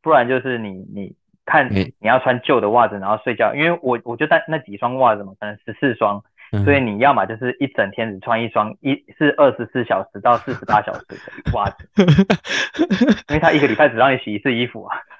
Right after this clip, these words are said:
Speaker 2: 啊，到底为什么不去，不再去多买袜子？
Speaker 1: 厉害吧？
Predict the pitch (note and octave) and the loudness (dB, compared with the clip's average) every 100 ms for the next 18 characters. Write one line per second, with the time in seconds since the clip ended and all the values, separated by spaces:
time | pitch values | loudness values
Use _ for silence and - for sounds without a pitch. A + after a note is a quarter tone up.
0 | _ - D3+ E3 B2 C3+ G#2 A2+ - B2 | _ -2 2 4 4 4 4 2 4 2
1 | - C3 C3 B2 C3 C3+ A#2 A2+ G2+ F#2+ | 2 4 4 4 6 6 8 6 4 0
2 | - - | -6 -14